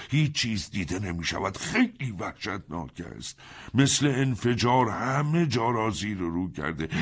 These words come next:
اگر یک لحظه فکر کنی که با این انفجار عظیم شهید شده ای، حق داری.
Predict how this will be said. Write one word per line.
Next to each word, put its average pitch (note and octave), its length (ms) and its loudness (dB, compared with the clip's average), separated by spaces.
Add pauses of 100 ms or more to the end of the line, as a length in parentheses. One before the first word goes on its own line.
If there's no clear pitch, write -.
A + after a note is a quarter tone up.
اگر D#3 320 4
یک D3 380 4
لحظه B2 380 2
فکر D#3 460 6
کنی A2 320 -4
که A2 120 -2
با A#2 200 0
این C#3 220 -2
انفجار F#2 640 -2
عظیم E2 580 -2 (460)
شهید D2 600 0
شده C#2 320 -4
ای، C#2+ 340 -6 (380)
حق - 400 0
داری. - 260 -16